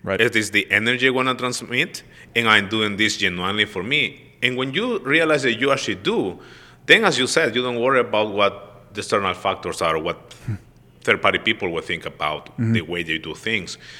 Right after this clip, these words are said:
Speaker 2: But now it's very important to identify that if you,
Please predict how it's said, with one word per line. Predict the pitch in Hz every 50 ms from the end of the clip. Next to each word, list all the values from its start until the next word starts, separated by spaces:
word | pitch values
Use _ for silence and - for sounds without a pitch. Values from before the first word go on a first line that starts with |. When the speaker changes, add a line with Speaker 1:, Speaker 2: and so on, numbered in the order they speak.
| - - - - - - - - -
Speaker 2:
But | 104
now | 107 110 120 123
it's | 110 107 107
very | 110 104
important | 98 92 - 107 95 - 98 90
to | - 95 92
identify | 95 95 - 87 - 95 87 85 82
that | 80 - 78 78 76 - - - - - - - - - - - - - _ _ _ - - - - - - - - - - _ _ - - _ _
if | 120 117 95 95
you, | 101 92 95 110 127 151 160 156